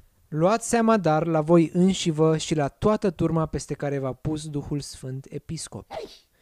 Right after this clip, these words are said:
Speaker 1: ca să păstoriți biserica Domnului,
Speaker 2: Da.
Speaker 1: pe care a câștigat-o cu însuși sângele său.”
Speaker 2: A fost plătit cu preț foarte, foarte scump.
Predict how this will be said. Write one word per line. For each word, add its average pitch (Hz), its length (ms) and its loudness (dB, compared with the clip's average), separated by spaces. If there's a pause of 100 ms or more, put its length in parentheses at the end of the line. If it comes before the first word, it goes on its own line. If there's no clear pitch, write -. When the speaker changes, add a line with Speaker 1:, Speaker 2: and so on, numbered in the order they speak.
(340)
Speaker 1:
ca 180 120 -4
să 175 140 -6
păstoriți 165 680 -4
biserica 175 640 -4
Domnului, 151 640 -4 (100)
Speaker 2:
Da. 196 520 4
Speaker 1:
pe 175 100 0
care 175 320 0
a 165 140 -2
câștigat-o 165 720 -4
cu 160 360 -8
însuși 190 720 -4
sângele 143 540 -6
său.” 131 300 -12
Speaker 2:
A 277 140 4
fost - 440 -6
plătit 294 560 -8
cu - 180 -10
preț - 320 -2
foarte, - 600 0
foarte 262 460 -2
scump. - 320 -6